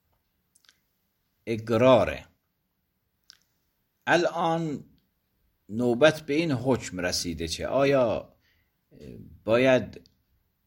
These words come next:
صیغهٔ خاصی در اقرار داشته باشه یا زبان لهجهٔ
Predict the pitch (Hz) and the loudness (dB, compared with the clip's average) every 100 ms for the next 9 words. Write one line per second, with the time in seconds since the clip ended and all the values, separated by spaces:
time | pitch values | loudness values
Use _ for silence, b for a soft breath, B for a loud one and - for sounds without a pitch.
0 | _ _ _ _ _ - - - 113 104 | _ _ _ _ _ -10 -6 -4 -2 -2
1 | 110 139 131 98 - 107 127 143 - - | 2 2 2 0 -2 2 2 4 2 2
2 | 147 160 165 160 143 135 143 147 143 139 | 2 2 2 2 0 -4 -2 2 4 4
3 | 131 117 - _ _ _ _ _ _ - | 2 -2 -8 _ _ _ _ _ _ -2
4 | 127 - 120 117 113 110 110 101 - - | 0 0 0 2 2 0 -4 -6 -8 -12
5 | 78 110 117 110 95 - 98 90 92 113 | -2 2 4 4 2 -2 -6 -8 0 2
6 | 107 113 127 127 120 110 104 - - - | 2 4 4 4 2 0 0 -2 -6 -2
7 | 131 123 107 | 0 0 -4